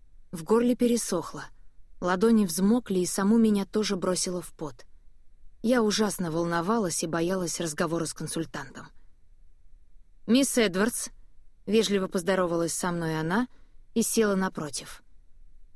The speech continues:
Мне с трудом удалось сглотнуть. «Послушайте, миссис», я поискала глазами табличку с именем, но она меня опередила. «Перкинс», помогла сотрудница.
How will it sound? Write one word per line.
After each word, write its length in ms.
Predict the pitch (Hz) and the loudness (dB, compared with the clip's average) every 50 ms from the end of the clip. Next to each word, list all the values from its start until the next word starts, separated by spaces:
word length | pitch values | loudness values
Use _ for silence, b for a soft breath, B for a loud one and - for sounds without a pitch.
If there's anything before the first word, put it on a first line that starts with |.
| - - - | -18 -8 -2
Мне 260 | 185 190 208 240 240 | 2 2 4 4 2
с 60 | - | 0
трудом 400 | - - 220 220 196 233 240 226 | 0 0 0 2 2 2 2 2
удалось 380 | 214 180 190 180 185 196 185 170 | 2 0 0 0 0 -2 -2 -2
сглотнуть. 680 | 170 160 190 196 202 - - 165 143 - - - - - - - - - - - - - - - - - - - - - - - - - - - - - - | -2 0 0 0 0 -2 -6 -8 -6 -8 -10 -12 -12 -16 -18 -18 -18 -18 -20 -20 -20 -20 -20 -20 -20 -20 -20 -20 -20 -20 -20 -20 -20 -20 -20 -20 -20 -8 -4
«Послушайте, 720 | 226 220 - - 294 302 233 - 226 208 - - 226 208 | -4 -2 -2 -2 0 0 2 2 0 0 0 0 -2 2
миссис», 640 | 170 220 240 254 240 - - 240 240 208 - - - b b b b b b - - - - - - - | 4 4 4 4 4 2 2 2 2 0 0 -4 -8 b b b b b b -20 -20 -20 -20 -20 -12 -4
я 180 | - 185 208 214 | -2 0 0 0
поискала 560 | - - 202 202 - - - 220 196 185 180 | 0 0 0 0 0 -2 -2 -2 0 0 0
глазами 440 | 160 175 185 175 165 185 175 170 165 | 0 0 0 0 0 0 -2 -2 -4
табличку 480 | - 185 170 160 180 170 - - - | -4 -4 -2 -2 -2 -4 -4 -6 -6
с 160 | 175 - - 240 | -6 -2 0 2
именем, 380 | 240 233 208 180 160 151 139 b b b b b b b - | 2 2 2 0 -2 -4 -8 b b b b b b b -2
но 160 | - 196 190 | 0 2 2
она 180 | 185 185 202 214 | 4 4 4 4
меня 300 | 214 202 196 190 196 196 | 4 4 4 2 2 0
опередила. 600 | 190 - 208 190 190 175 156 156 147 135 131 - - - - - - - - - - - - - | 0 0 0 0 0 -2 -2 -6 -8 -8 -12 -16 -18 -18 -20 -20 -20 -20 -20 -20 -20 -20 -4 0
«Перкинс», 640 | 294 269 208 - - - 147 139 - - - - - - - - - - - - - - - | 2 2 2 0 -4 -10 -12 -10 -8 -8 -8 -8 -10 -14 -18 -18 -18 -18 -18 -18 -20 -8 -2
помогла 380 | - 196 190 185 165 160 170 165 | 0 2 2 2 0 -2 -4 -4
сотрудница. 640 | - 185 180 - 165 156 - - 143 - - - | -4 -6 -6 -6 -8 -10 -10 -10 -10 -10 -10 -10